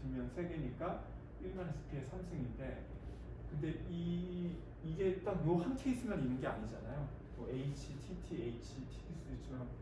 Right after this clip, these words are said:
H, H, T, T, T일 수도 있고 뭐 T, H, T, T 하여간 뭐 되게 많은 게 있는데 이게 바로, 음, 그러니까 O 컨비네이션 이인 거죠. 가능한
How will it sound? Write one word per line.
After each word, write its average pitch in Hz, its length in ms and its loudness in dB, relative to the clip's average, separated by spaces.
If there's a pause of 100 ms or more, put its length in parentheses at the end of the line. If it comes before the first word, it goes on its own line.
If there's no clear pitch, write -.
(600)
H, 143 340 2
H, 135 460 0
T, 107 160 -6
T, 175 160 -4
T일 143 220 -2
수도 - 220 -2
있고 123 520 -2 (480)
뭐 120 320 -2 (100)
T, 151 220 0
H, 120 320 0 (100)
T, 127 120 -6
T - 120 -6
하여간 156 240 2
뭐 131 200 2
되게 151 160 6
많은 127 320 2 (880)
게 131 100 -2
있는데 110 360 0
이게 170 160 4
바로, - 360 2 (1000)
음, 120 440 -2 (320)
그러니까 - 260 -4
O 156 540 4 (680)
컨비네이션 143 800 0 (480)
이인 135 400 0
거죠. 98 300 -4 (1700)
가능한 113 460 -2